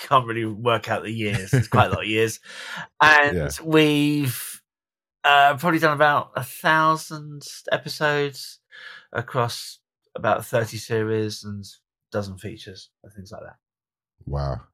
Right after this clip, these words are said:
Speaker 2: Okay, so how did you become a casting director?
Speaker 1: It was quite organic. I was a, uh, sound engineer working in post-production,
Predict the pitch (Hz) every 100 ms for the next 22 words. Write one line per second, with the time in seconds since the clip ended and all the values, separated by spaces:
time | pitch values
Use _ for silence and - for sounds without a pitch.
0 | _ 87 - 113 - 147 156 85 67 -
1 | - 123 139 131 123 113 117 110 110 -
2 | - 113 78 67 64 - - - 82 -
3 | 80 76 76 73 - - - _ _ _
4 | _ 165 147 135 - 185 208 208 - _
5 | _ - 143 131 151 131 101 - - _
6 | - 117 127 131 127 107 - 117 127 123
7 | 120 107 _ _ _ _ 117 117 113 113
8 | 110 - 160 151 117 107 107 107 104 123
9 | 110 117 107 113 104 113 95 - 98